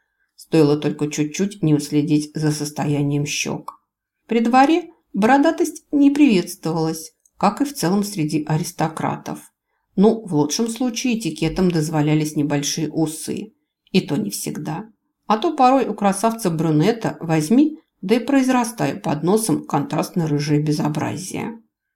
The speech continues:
«Вот ведь скотство какое!» мысленно возмутился Джевидж. «Как про усы, так помню. А как хотя бы обрывочек мелодии напеть, так хрена с два.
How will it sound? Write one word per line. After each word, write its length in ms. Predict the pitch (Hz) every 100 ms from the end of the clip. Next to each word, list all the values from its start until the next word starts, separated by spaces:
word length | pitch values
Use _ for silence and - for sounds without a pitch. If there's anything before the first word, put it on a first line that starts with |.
| _ _ _ -
«Вот 240 | 151 147
ведь 260 | 156 - -
скотство 440 | - 147 - -
какое!» 600 | - - - 62 - - _ _ _
мысленно 440 | 160 147 - 180 147
возмутился 640 | 151 151 147 147 - -
Джевидж. 640 | 165 175 147 - 156 - - _ _ _ -
«Как 260 | 160 160
про 160 | 165 160
усы, 260 | 156 294 294
так 260 | - -
помню. 560 | 135 135 147 143 151 - _ _ -
А 100 | 143
как 240 | 160 151
хотя 300 | 160 151 165
бы 120 | 165
обрывочек 580 | 160 165 160 156 151 -
мелодии 400 | 156 160 160 180
напеть, 520 | 156 143 139 147 -
так 180 | - 151
хрена 300 | 160 151 160
с 80 | 147
два. 400 | 156 165 185